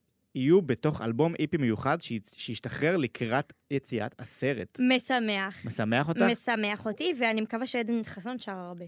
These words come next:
Speaker 1: אה, עדן חסון גם כתב את שיר הנושא.
Speaker 2: יואו, חיים שלי, איזה, איזה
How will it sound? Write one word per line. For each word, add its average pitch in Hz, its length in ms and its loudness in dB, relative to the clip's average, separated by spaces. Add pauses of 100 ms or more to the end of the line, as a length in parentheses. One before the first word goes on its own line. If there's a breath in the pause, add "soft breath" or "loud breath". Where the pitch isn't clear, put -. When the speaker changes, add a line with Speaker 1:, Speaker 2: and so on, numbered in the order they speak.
Speaker 1:
אה, 139 180 4
עדן 147 240 0
חסון 131 420 -6
גם 135 100 -2
כתב 117 280 -6
את 120 100 -8
שיר 120 120 -2
הנושא. 107 260 -6 (300 soft breath)
Speaker 2:
יואו, 277 220 -2
חיים 262 280 -4
שלי, 240 520 -2
איזה, 311 200 -8 (100)
איזה 285 240 -6